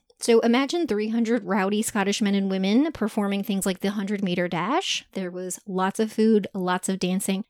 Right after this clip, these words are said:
and something called sword dancing. The following year, big news arrives that Harry Lauder will be in Atlanta to perform at the Atlanta Theater. I know it's hard to comprehend the stardom of the nineteen teens, but Harry Lauder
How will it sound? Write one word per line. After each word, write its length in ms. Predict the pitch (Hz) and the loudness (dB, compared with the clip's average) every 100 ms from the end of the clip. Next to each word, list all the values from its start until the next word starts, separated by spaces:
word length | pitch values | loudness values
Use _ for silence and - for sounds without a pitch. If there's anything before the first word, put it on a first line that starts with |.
| 247 | -2
and 100 | 285 | 0
something 280 | 370 381 | 0 -2
called 280 | 349 320 311 - | 0 2 2 0
sword 420 | - - 185 180 156 | -6 -2 -2 -2 -2
dancing. 520 | 147 - 170 104 - _ _ _ _ _ _ _ - | -4 -2 -4 -4 -10 _ _ _ _ _ _ _ -4
The 60 | 202 | 0
following 360 | 196 202 220 | 4 6 6
year, 260 | 220 214 208 | 6 6 4
big 300 | 196 202 196 | 2 2 2
news 300 | 208 208 202 | 2 2 2
arrives 420 | 190 185 190 190 | -2 -4 -4 -2
that 140 | 202 196 | 0 -2
Harry 400 | - 226 247 254 | 0 2 2 2
Lauder 600 | 214 185 185 196 190 190 | 2 0 0 0 -2 -4
will 160 | 214 180 | -6 -6
be 280 | 185 196 190 | -4 -4 -2
in 80 | 214 | -2
Atlanta 460 | 185 175 180 185 | -4 -6 -6 -8
to 140 | - - | -8 -8
perform 540 | 196 - - 175 180 | -8 -8 -6 -4 -4
at 100 | - | -6
the 100 | 196 | -6
Atlanta 240 | - 165 170 | -6 -6 -6
Theater. 440 | - 180 175 - - _ _ _ _ - | -8 -10 -10 -14 -18 _ _ _ _ -8
I 60 | 196 | 0
know 300 | 214 220 240 | 4 8 8
it's 100 | 262 | 6
hard 180 | 240 220 | 2 0
to 40 | |
comprehend 640 | - 202 190 190 190 190 | 0 0 0 0 0 0
the 80 | 190 | -2
stardom 500 | - - 185 185 202 | -2 -6 -4 0 2
of 140 | 202 185 | 2 2
the 80 | |
nineteen 480 | 190 180 190 202 190 | -2 -4 -2 0 0
teens, 420 | - 175 127 190 - - - _ | -2 -4 -4 -8 -10 -14 -20 _
but 140 | 214 | 2
Harry 400 | 233 233 233 294 | 2 2 2 4
Lauder 560 | 320 190 180 196 196 | 4 4 4 2 0